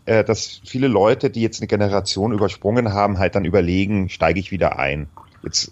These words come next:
sozusagen unabhängig von der Qualität und diese ganzen Fragen, die wir jetzt irgendwie diskutieren, braucht man das, braucht man's nicht, kann ich mir tatsächlich vorstellen. Da wäre ich sogar ein Kan-, Kandidat dafür. Also so, ich hab halt irgendwie die Wii gehabt, hab die gemocht,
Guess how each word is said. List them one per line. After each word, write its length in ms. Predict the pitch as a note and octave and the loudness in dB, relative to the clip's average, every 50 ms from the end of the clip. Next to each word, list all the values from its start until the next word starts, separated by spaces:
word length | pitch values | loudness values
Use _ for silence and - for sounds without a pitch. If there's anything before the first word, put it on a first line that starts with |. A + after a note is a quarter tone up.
| - - | -14 -14
sozusagen 340 | - F#2+ G2 F#2 - G#2 F#2 | -6 -6 -2 0 0 0 2
unabhängig 600 | - - C3 B2+ A2 A2+ - G#2+ A#2 A2 G#2 - | 2 4 4 4 2 2 -2 -2 -2 -2 -2 -2
von 140 | - - G2+ | -4 -4 -4
der 100 | F#2+ F#2 | -4 -2
Qualität 720 | - - F#2+ F2+ F2+ - - - A#2 A#2+ A#2 A#2+ B2+ A#2+ - | -2 -2 -2 -2 -4 -4 -4 -2 2 2 4 4 2 2 -2
und 160 | F#2 F#2 - | -4 -6 -6
diese 120 | - F#2+ | -8 -4
ganzen 300 | - F#2 F#2+ F#2+ - G2+ | -2 -2 -2 -2 -4 -8
Fragen, 400 | F#2 - E2+ D#2+ D#2+ E2+ F#2+ G#2 | -8 -4 -2 0 2 2 2 0
die 80 | G2+ F#2+ | 0 0
wir 60 | F#2+ | -2
jetzt 120 | E2+ - | -2 -2
irgendwie 200 | D2+ - F#2+ F#2 | -6 -4 -4 -4
diskutieren, 640 | F2+ - - - - F#2+ F2+ - A2 A#2 A2+ G#2 G2 | -4 -6 -10 -8 -6 -8 -6 0 2 2 2 2 2
braucht 260 | - - F#2 G2 F#2 | 0 0 0 0 2
man 120 | - G#2 G2 | 0 -2 -2
das, 120 | F#2+ F2+ | -2 -2
braucht 220 | - G2 G2 F#2 - | 0 0 0 0 -2
man's 160 | E2+ - - | -4 -2 -2
nicht, 140 | A2+ - - - - - - - _ | -4 -4 -6 -10 -20 -20 -20 -16 _
kann 200 | - - D3 E3+ | -2 -2 0 0
ich 140 | F3 B2 D3+ | 0 0 0
mir 100 | C#3+ - | -2 -2
tatsächlich 360 | C#3+ C3 - C3+ B2 C3 - | -2 -2 -2 -2 -2 -2 2
vorstellen. 360 | B2+ A#2 G#2+ F2+ - - D#2+ | 2 2 2 2 0 -4 -2
Da 120 | E2 F#2 F#2 | 0 2 4
wäre 120 | B2+ C#3 | 4 2
ich 140 | D3 - - | 2 0 -4
sogar 320 | - C3+ - A#2+ A#2+ C#3+ | -8 -2 2 2 2 2
ein 80 | C#3+ - | 2 -2
Kan-, 240 | - C3+ B2 - - | -4 -6 -6 -6 -6
Kandidat 480 | - B2+ B2 B2 A2 A2 G2+ G#2 - | -6 -4 -2 0 2 2 2 2 2
dafür. 420 | A#2+ A2+ - - F#2 D#2 D2+ D#2 - - _ _ _ - - _ _ _ | -2 -4 -4 -6 -4 -4 -4 -4 -6 -10 _ _ _ -20 -20 _ _ _
Also 220 | - G2 G#2 G#2+ G#2 | -2 0 0 2 0
so, 380 | F2+ G#2 G#2 G2+ G#2 G2 F#2+ - - | 2 4 4 4 4 2 0 -4 -8
ich 160 | A2 G#2+ B2+ | -4 0 0
hab 120 | C#3+ - | 0 2
halt 240 | D3 C3+ B2 A#2+ - - | 2 2 2 0 -2 -6
irgendwie 220 | - A2+ A2+ A2+ | -8 -6 -4 -4
die 140 | G2 G2+ G#2 | -4 -4 -2
Wii 120 | D3 E3+ D#3 | -2 -2 0
gehabt, 380 | D#3+ D3 C3 B2+ B2+ - - | 0 2 2 2 0 -2 -4
hab 120 | A2+ G#2+ - | -8 -10 -10
die 80 | F#2 | -10
gemocht, 400 | F2 G2 G#2 B2+ C#3 C#3+ - - | -8 -2 0 2 2 0 0 -6